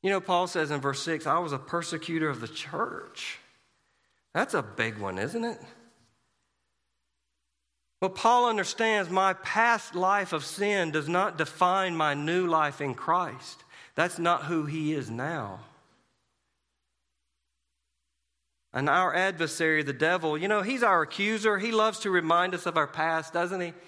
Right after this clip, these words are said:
He loves to remind us of our sinful failures, our sinful mistakes.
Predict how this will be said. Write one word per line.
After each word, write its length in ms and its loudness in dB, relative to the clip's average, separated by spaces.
He 80 2
loves 240 2
to 80 -2
remind 420 2
us 140 -4
of 120 0
our 120 4
sinful 480 -2
failures, 640 0
our 100 2
sinful 480 -4
mistakes. 880 -4